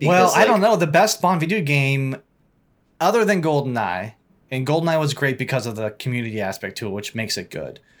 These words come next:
Speaker 1: Um, Everything or Nothing was the original story, and that was a great Bond game. That came out on the original Xbox. Um, and it was awesome. That game was great. Did you play it?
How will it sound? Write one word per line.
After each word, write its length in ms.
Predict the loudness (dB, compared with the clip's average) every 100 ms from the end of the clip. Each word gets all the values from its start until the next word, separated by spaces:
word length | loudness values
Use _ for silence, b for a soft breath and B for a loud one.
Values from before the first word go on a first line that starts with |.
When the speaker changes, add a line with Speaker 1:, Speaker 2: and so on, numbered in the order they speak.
| b b _ _
Speaker 1:
Um, 260 | -4 -4 -2
Everything 320 | -2 -2 -2
or 60 | -2
Nothing 420 | 0 0 0 -2
was 180 | -4 -6
the 140 | -6 -6
original 340 | -6 -6 -6
story, 480 | -4 -4 -2 -4 -6
and 140 | -4
that 80 | -2
was 100 | -2
a 40 |
great 320 | -4 -2 -2 -2
Bond 260 | -2 -4
game. 340 | -6 -10 -12 -8
That 140 | -6 -2
came 160 | 0
out 160 | 0 2
on 100 | 0
the 80 | 0
original 320 | -2 -2 0
Xbox. 640 | -2 -2 -4 -4 -8 -10 b b b b b b _
Um, 460 | -4 -2 -2 -4 -8 _ -4
and 160 | -2
it 40 | 0
was 100 | 0
awesome. 500 | 0 -2 -6 -12 -8
That 140 | -6 -4
game 140 | -2
was 120 | -2
great. 320 | -4 -6 -6 -10 _ _ -6
Did 140 | -4
you 80 | -2
play 200 | 0 2
it? 200 | 2